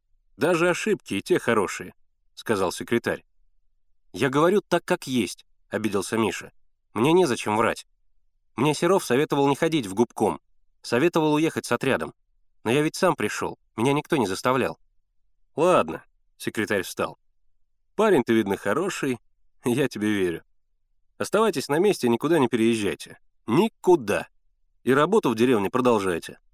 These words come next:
А ребят своих подтяни, дисциплина должна быть». «А если Серов опять прикажет убираться?» — спросил Миша. «Пусть приказывает сколько угодно», — беззаботно ответил секретарь. «Вы ему не подчиняетесь.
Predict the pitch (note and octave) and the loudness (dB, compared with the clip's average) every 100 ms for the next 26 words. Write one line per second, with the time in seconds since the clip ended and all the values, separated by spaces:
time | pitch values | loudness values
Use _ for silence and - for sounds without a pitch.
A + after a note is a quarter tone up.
0 | _ _ _ _ G#2+ B2+ F#3+ G#3 C3 C3 | _ _ _ _ 0 4 4 2 2 2
1 | G#2 - _ - A#2+ - F3 C#3+ A#2+ - | 2 -4 _ -4 -4 2 4 6 2 -2
2 | _ _ _ A2 B2+ D#3+ D3 D3 E3 F3+ | _ _ _ -2 -2 -2 0 0 2 4
3 | F3 A#2+ G#2 C3 - _ _ _ _ _ | 4 4 4 2 -2 _ _ _ _ _
4 | _ _ F2+ A#2 E3 D3 - D3 C#3+ B2+ | _ _ -4 -4 -4 -4 0 0 2 0
5 | A2+ - - - A#2 - A2+ A#2+ A#2+ - | 0 -2 -6 -2 -2 -2 0 2 0 -2
6 | A#2+ - _ _ _ - B2+ A#2 B2 A#2 | -10 -12 _ _ _ -4 0 0 2 2
7 | A#2+ - A#2+ _ _ _ _ _ _ _ | 2 -2 -8 _ _ _ _ _ _ _
8 | G#3+ F3+ - F3 - F3 C3 A#2+ A2 - | 0 2 4 4 4 2 4 2 2 0
9 | B2 - D3+ B2+ G#2 E2 D#2 _ _ _ | 0 2 2 2 2 0 -8 _ _ _
10 | _ A2+ B2 G#2 A#2 D#3 C#3 G#2+ A2 - | _ 0 0 2 0 0 0 0 -2 -4
11 | F#2+ G#2+ B2+ - E2+ - _ _ _ _ | -6 -2 -2 0 -4 -8 _ _ _ _
12 | _ _ A2+ F#3 A3+ A3 G#3+ - A3 - | _ _ 0 2 4 4 2 0 -4 -2
13 | A#3 A3 A2+ D#2 - - | 2 2 2 -2 -10 -18